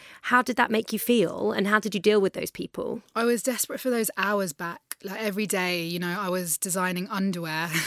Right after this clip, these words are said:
Speaker 2: <laughs> and I was like, "I can't, I can't do this when I know that this, this thing is happening on our, uh, on our doorstep." As I said, it's unfolding, this crisis, and, like, thousands of people and more arriving. And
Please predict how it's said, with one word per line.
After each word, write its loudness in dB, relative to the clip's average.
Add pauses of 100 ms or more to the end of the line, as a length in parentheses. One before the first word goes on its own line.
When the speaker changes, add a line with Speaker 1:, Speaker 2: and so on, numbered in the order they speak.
(100)
Speaker 2:
<laughs> 4
and 4
I 2
was 0
like, 0
"I 0
can't, -2 (420)
I -2
can't 2
do 6
this 4
when 0
I 2
know 2
that -2
this, -2 (680)
this 2 (520)
thing 4
is -2
happening 0
on -2
our, -2 (580)
uh, -2 (140)
on 2
our 2
doorstep." 2
As -4
I 4
said, 0
it's 0
unfolding, 0
this -2
crisis, 0
and, -6
like, -6
thousands 2
of -18
people -4
and -4
more 2
arriving. 0
And -6